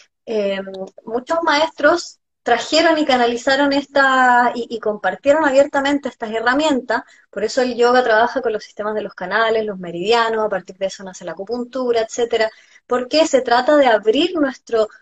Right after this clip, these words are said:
de ocupar este diseño maravilloso que tenemos, que tú como médico lo sabes muy bien, es un diseño perfecto, o sea que no terminamos casi de estudiar nunca, es increíble, tiene una inteligencia,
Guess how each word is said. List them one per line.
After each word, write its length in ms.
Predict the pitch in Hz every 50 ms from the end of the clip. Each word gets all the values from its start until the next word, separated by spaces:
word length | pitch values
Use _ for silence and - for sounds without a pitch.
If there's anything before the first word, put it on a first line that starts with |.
| _ _
de 80 | 214 247
ocupar 320 | 247 254 240 - 233 262
este 220 | 339 349 - 320 294
diseño 480 | 262 233 - - - 262 285 302 311
maravilloso 600 | 277 240 214 202 196 185 185 196 220 - - 285
que 120 | 247 226 185
tenemos, 420 | 185 196 262 294 247 202 196 190 _ _
que 100 | _ 220 -
tú 120 | - 214
como 260 | 220 233 226 214 202
médico 380 | 208 214 240 254 247 214 220 214
lo 100 | 208 196
sabes 260 | - - 226 226 226 208
muy 160 | 196 196 208
bien, 200 | 220 285 269 220
es 80 | 202
un 140 | 202 208 208
diseño 540 | 196 196 180 - - 233 233 233 233 220 220
perfecto, 880 | - - 190 185 185 - - - - - 349 311 - - - _ 208 196
o 40 |
sea 180 | 190 - 214 196
que 100 | 196 202
no 120 | 202 220
terminamos 500 | 220 226 220 214 202 214 233 254 254 247 254
casi 280 | - 277 285 277 - 311
de 60 | 294
estudiar 340 | - _ - 247 247 240 254
nunca, 420 | 269 294 277 - - - 180 - _ - - - _ _ _
es 120 | - 226
increíble, 840 | 240 240 233 220 - 214 262 294 294 254 214 190 185 185 - - - _ _ _ _ _ _ _
tiene 180 | - 226 226 233
una 100 | 233 233
inteligencia, 1000 | 226 226 226 226 208 214 208 - - 269 262 269 285 294 294 - - 311 302